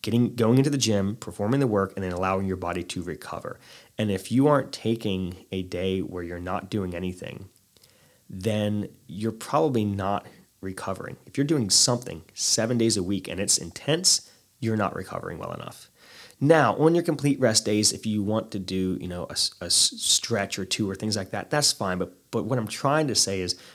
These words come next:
don't set up a session time of, "Okay, today's my rest day, but I'm gonna spend an hour stretching."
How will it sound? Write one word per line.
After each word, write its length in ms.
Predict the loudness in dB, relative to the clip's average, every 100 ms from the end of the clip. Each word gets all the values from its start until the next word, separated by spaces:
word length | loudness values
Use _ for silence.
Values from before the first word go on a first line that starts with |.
| _ -4
don't 260 | 2 4
set 280 | 4 4 4
up 140 | 2 2
a 60 |
session 760 | 4 6 4 4 0 -2 -6 -10
time 500 | -10 -4 -2 -2 -6
of, 160 | -10 -8
"Okay, 300 | -8 -4 -6
today's 300 | -4 0 2
my 80 | 2
rest 260 | 2 0 2
day, 120 | -2
but 400 | 2 2 2 0
I'm 60 |
gonna 160 | -4 0
spend 280 | 0 0 -6
an 120 | -6 -2
hour 320 | 0 0 -2
stretching." 520 | -4 -4 -10 -10 -14